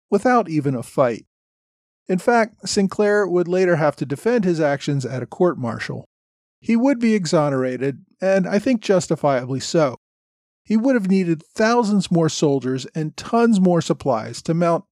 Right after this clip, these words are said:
any sort of realistic defense or even hold out for a siege. Remember, Sinclair had only taken command of the fort a few weeks earlier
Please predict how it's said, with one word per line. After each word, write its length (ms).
any 260
sort 300
of 120
realistic 560
defense 560
or 160
even 320
hold 340
out 360
for 200
a 100
siege. 640
Remember, 500
Sinclair 500
had 180
only 200
taken 360
command 420
of 80
the 80
fort 340
a 60
few 240
weeks 240
earlier 540